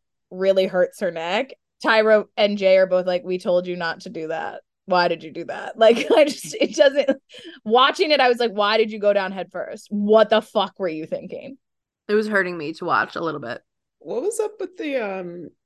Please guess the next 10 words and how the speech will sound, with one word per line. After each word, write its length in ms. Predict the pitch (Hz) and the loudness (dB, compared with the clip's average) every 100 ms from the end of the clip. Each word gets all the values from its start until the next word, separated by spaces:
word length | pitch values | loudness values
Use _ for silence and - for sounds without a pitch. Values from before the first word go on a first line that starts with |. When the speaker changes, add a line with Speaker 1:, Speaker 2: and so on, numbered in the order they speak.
| - | -20
Speaker 3:
the 260 | 220 220 | -14 -8
using 540 | 226 196 214 233 247 208 | -8 -6 -8 -8 -6 -4
the 100 | 175 | -4
buffs 560 | 147 156 240 - - 220 | -4 -6 -6 -8 -8 -8
so 220 | 247 202 | -6 -6
much 640 | 190 202 269 - - - | -6 -6 -6 -6 -8 -10
<laughs> 120 | - | -6
to 100 | 381 | -4
pull 420 | - - 311 - 269 | -4 -4 -4 -2 -6
themselves 560 | 247 214 269 254 - | -8 -8 -6 -6 -6